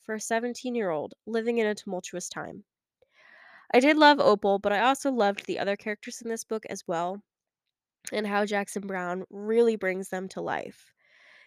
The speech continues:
You know, there's, there's a lot of different aspects of this book.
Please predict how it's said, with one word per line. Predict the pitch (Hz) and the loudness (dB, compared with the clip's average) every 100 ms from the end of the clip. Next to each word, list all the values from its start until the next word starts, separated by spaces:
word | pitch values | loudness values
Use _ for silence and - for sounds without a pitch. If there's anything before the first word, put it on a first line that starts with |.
| - | -2
You | 208 | 0
know, | |
there's, | 208 214 - - - | 2 2 0 -6 4
there's | 233 220 | 6 6
a | 220 | 4
lot | 214 233 240 247 254 254 220 | 4 2 4 10 12 12 10
of | 196 | 4
different | 190 185 170 - | -6 -8 -10 -10
aspects | 131 - 160 160 - | -10 -8 -8 -8 -12
of | 190 | -12
this | - - | -14 -14
book. | - 87 - | -10 -12 -12